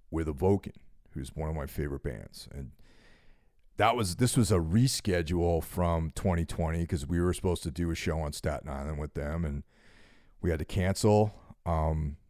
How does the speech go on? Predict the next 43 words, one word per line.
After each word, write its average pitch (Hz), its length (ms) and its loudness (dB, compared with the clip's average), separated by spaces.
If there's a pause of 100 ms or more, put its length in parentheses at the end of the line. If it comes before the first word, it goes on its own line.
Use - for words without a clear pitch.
(1160)
you - 60 -6
know, 80 160 -4
and 78 80 -4
this 87 160 -2
was 87 160 -2
like 92 220 2
a, 85 340 2
a, 85 280 0 (200)
a 87 80 0
reschedule 95 880 0
of 76 100 -6
that 82 260 0
idea 85 460 2
that 80 140 -2
we 69 100 -8
had 64 320 -8
from 71 140 -8
back 69 260 -6
then. 73 300 -8 (1000)
So, 123 340 8
uh, 107 280 8 (120)
I 110 140 8
had, 117 260 10
you 113 100 2
know, 95 80 4
with 95 180 4
that 113 200 6
in 120 80 6
mind, 85 520 2
I 80 220 -2 (260)
brought 95 200 2
my 95 120 0
guitars 87 640 2
to - 140 -6
Clem, 95 400 2
my, 76 220 0 (120)
my 76 140 -8
tech - 560 -4
down 78 180 -4
in 69 100 -8
Parlin, 87 440 2
New 85 80 2
Jersey. 78 560 -4